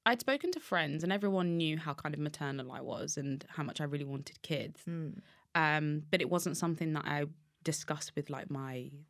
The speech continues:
Speaker 1: my, um, my team, kind
Speaker 2: Yeah.
Speaker 1: of where I train. Um, we've got, I train at the National Centre in Walsall, and we've got a whole team around us, and I hadn't had discussed it with anyone.
Speaker 2: Did anyone discuss, like, families and motherhood and stuff?
Speaker 1: Um,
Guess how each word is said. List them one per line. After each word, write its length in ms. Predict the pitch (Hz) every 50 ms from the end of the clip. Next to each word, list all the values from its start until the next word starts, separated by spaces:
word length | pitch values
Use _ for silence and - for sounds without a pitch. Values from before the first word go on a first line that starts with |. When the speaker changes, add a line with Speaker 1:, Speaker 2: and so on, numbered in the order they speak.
| _ _ _ - - - -
Speaker 1:
my, 400 | - 147 131 131 135 135 131 135 135
um, 460 | 131 131 135 135 139 135 135 131 127 - - _ _ - -
my 160 | 143 135 127
team, 500 | - - - 160 147 127 123 127 139 143 - _
kind 120 | 190 175 170
Speaker 2:
Yeah. 140 | 160 156 156
Speaker 1:
of 60 | 160 - -
where 240 | - 147 139 135 139
I 60 | 135
train. 500 | - - 151 147 135 139 139 139 143 - - - - - - - _ -
Um, 360 | 135 135 131 131 131 131 139
we've 100 | 143 -
got, 120 | - - -
I 80 | - 143
train 200 | - 160 151 143
at 60 | 127
the 80 | 127 139
National 320 | 135 135 - - 139 139
Centre 420 | - - 151 151 147 147 - -
in 140 | - - 147
Walsall, 460 | 147 147 151 151 - 143 127 135 135
and 220 | 139 135 135 135 - - - - - - _ _ -
we've 80 | 151
got 120 | - - -
a 40 | 147
whole 200 | - 151 147 143
team 240 | - 160 160 151
around 220 | 139 131 127 127 143
us, 80 | 147 -
and 80 | 160 151
I 40 | 147
hadn't 240 | 156 165 156 147
had 140 | 143 143 - -
discussed 420 | 147 - - - 139 - - -
it 80 | 135 -
with 120 | 131 - -
anyone. 520 | 139 143 160 151 127 - - - 147 135 196 196
Speaker 2:
Did 200 | 240 247 - - - -
anyone 480 | 262 262 254 254 233 196 165 156 151
discuss, 480 | 147 147 151 - - 147 143 131 - - -
like, 200 | 160 - 156 -
families 580 | - 170 160 147 143 143 147 - - 147 151
and 260 | 139 139 143 139 139 139
motherhood 320 | 143 139 139 - 135 127 -
and 80 | - 131
stuff? 320 | - - - - - - _ _ _ _ - - - _
Speaker 1:
Um, 640 | 202 202 202 208 208 214 214 214 214 214 214 208